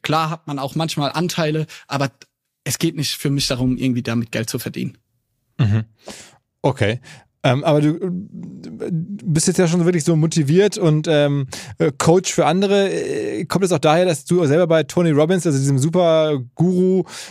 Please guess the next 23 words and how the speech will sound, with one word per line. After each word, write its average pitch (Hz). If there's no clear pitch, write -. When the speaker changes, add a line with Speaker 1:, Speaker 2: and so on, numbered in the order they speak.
Speaker 2:
ähm, 151
am 160
Start 160
warst 175
und 160
ich, 156
da-, 156
das 151
ist -
richtig 156
teuer. 196
Da 127
muss 139
man 151
ja 143
vielleicht 139
zigtausend 160
Euro 165
bezahlen, 170
um 151
da 151
irgendwie 147
solche 147